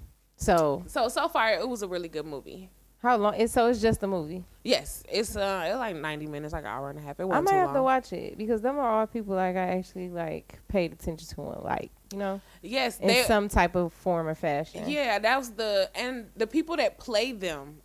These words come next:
Speaker 2: are doing a very good job. And that's the point of the movie, you know,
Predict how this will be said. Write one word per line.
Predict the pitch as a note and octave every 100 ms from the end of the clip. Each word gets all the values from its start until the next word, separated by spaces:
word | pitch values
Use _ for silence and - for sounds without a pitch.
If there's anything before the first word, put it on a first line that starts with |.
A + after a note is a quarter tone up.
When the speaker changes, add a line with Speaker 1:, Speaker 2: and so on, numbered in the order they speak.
| _
Speaker 2:
are | E3 F3
doing | F#3 E3+
a | E3+
very | E3+ E3 E3
good | E3
job. | E3+ F3 F3
And | A#3+
that's | C4 D4+
the | A#3
point | - A#3+ A3 -
of | F3+
the |
movie, | F3+ F#3+ F3+
you | F#3 F3+
know, | F3 E3+